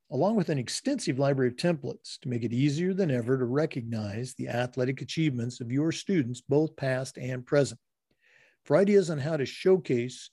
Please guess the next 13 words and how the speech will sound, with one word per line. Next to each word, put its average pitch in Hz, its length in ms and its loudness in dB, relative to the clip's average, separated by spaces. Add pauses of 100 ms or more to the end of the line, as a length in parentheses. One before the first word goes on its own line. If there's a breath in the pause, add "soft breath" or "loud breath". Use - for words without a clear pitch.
your 151 180 6
school's 160 380 0
diverse 123 400 -4
history, 131 480 -2 (320)
along 220 260 0
with 147 140 -2
your 139 100 0
proudest 151 540 -2
moments, 131 480 0 (640 soft breath)
go 151 140 6
to 120 80 2
vital 117 420 -2
signs 123 640 -6